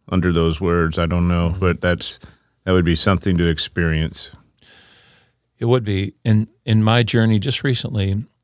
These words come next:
Speaker 2: and it's for the specific purpose that, um, I don't know, <laughs> I've got too many projects. I, I, I mean, it's like, I wanna give my life, every waking minute, if I could, to this, to study it and understand it, but to share it. And I've started praying, "Lord,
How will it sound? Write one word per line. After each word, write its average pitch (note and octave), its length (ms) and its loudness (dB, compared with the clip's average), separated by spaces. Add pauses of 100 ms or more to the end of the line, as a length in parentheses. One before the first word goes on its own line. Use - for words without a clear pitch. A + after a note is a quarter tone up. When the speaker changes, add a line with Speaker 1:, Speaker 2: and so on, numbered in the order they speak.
(100)
Speaker 2:
and G#2+ 180 0
it's G#2+ 160 -2
for C#3 180 4
the B2+ 100 0
specific A2+ 560 -6
purpose G#2 380 -4
that, F#2 280 -6
um, F#2+ 440 -2 (240)
I G#2+ 60 -6
don't G#2+ 120 0
know, G2 200 0 (100)
<laughs> - 80 -10
I've - 160 -6
got - 260 -8
too - 140 -4
many F#2+ 180 0
projects. G2 540 -4
I, G2 140 0
I, G#2+ 240 -2
I - 20 0
mean, B2 160 2
it's G#2+ 140 -4
like, G2+ 160 0 (220)
I G#2+ 60 2
wanna B2 300 2
give A2+ 260 -4
my F#2+ 260 -2
life, G#2 400 -4
every A2 280 -4
waking G#2 420 -2
minute, G#2+ 220 2
if F#2 80 -2
I F#2 80 -2
could, F#2 200 -4
to G2 60 -2
this, F#2 240 -4
to F#2+ 160 -6
study - 600 0
it - 20 0
and A#2 100 -4
understand G#2+ 360 2
it, G#2 60 0
but G2+ 120 -2
to - 60 -8
share D#3 320 0
it. A2 120 -4 (320)
And A#2+ 80 2
I've A#2+ 100 0
started G3+ 260 0
praying, A#2 400 2
"Lord, C#3 360 0